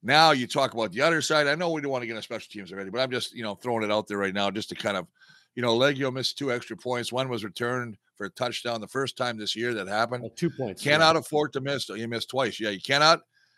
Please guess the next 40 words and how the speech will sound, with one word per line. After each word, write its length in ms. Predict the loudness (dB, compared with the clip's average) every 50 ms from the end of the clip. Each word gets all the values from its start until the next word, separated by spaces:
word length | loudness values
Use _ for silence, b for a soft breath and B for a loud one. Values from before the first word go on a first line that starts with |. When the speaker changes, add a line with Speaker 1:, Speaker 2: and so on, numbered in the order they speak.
| _ _ _ _ _ _ _ _
Speaker 1:
you 140 | -6 -4 -2
can't 260 | 4 6 6 8 6
afford 280 | 6 2 0 0 0 0
to 60 | -2
miss 180 | -2 -4 -4 -2
those. 200 | -4 -4 -2 -2
Those 180 | -4 -4 -4
are 60 | -6
crucial 420 | -8 -6 -4 -2 -2 -2 -2 -4 -6
points. 420 | -4 -4 -2 -2 -2 -2 -4 -6
So 60 | -6
we 120 | -6 -4 -2
saw 240 | -2 0 0 0 2
what 80 | 2
happened 320 | 4 2 2 2 0 -6 -10
in 100 | -12 -14 -16 -8 -6
just 240 | -6 -6 -6 -4 -4
my 120 | -2 0
aforementioned, 840 | 2 2 2 2 -2 -4 -4 -4 -4 -4 -6 -8 -10 -12 -16 -20 b b b b b b b b b b _ -2
uh, 260 | 0 2 2 2 0
comment 480 | 0 0 2 2 2 2 0 -2 -4
about 220 | -2 -2 -2 -2 -4
Toronto. 440 | -2 -2 0 0 0 0 -2 -4 -8 -10
I 60 | -10
mean, 200 | -8 -8 -6 -6
you 80 | -6 -6
missed 260 | -4 -4 -4 -2 0
that 200 | 0 0 0 0
point, 320 | 0 2 2 2 0 -2 -6 _ _ _ _ _ _ _ _ _ -4
game's 260 | -2 -2 -2 0 2
over. 380 | 4 4 4 4 2 0 -2 -6 _ _ _ _ _ _ _ _ _ -2
And 140 | 2 6 6
as 180 | 6 6 6
you 80 | 4 2
said, 420 | 4 4 6 8 8 6 6 2 -4 _ _ _ _ _ _ _ _ 2
very 260 | 4 6 8 8 8
astute. 480 | 6 4 2 2 2 4 4 2 0 -2 _ _ _ _ _ _ _ _ _ _ _ _ _ _ _ _ _ _
The 80 | -8 -6
players 500 | 0 4 6 8 8 8 6 2 2 2
know 420 | 2 4 4 4 4 2 -2 -8